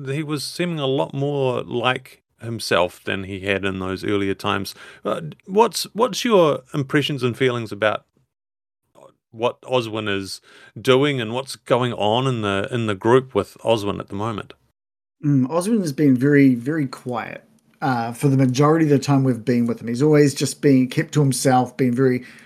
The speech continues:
Speaker 2: um, pointed with anything he's talked about. And in the last, ever since those zombie, that zombie attack, I don't know if it's just rattled him, um, but he seems a bit more frenetic in his mind. Um, and as the, as we got into the night,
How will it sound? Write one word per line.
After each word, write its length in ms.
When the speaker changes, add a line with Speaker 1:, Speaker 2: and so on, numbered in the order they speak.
Speaker 2:
um, 440
pointed 500
with 120
anything 360
he's 140
talked 220
about. 240
And 120
in 100
the 100
last, 320
ever 160
since 300
those 200
zombie, 360
that 180
zombie 340
attack, 320
I 120
don't 100
know 100
if 120
it's 120
just 180
rattled 460
him, 320
um, 720
but 160
he 120
seems 380
a 40
bit 220
more 180
frenetic 480
in 80
his 160
mind. 520
Um, 500
and 400
as 360
the, 380
as 140
we 80
got 220
into 180
the 100
night, 440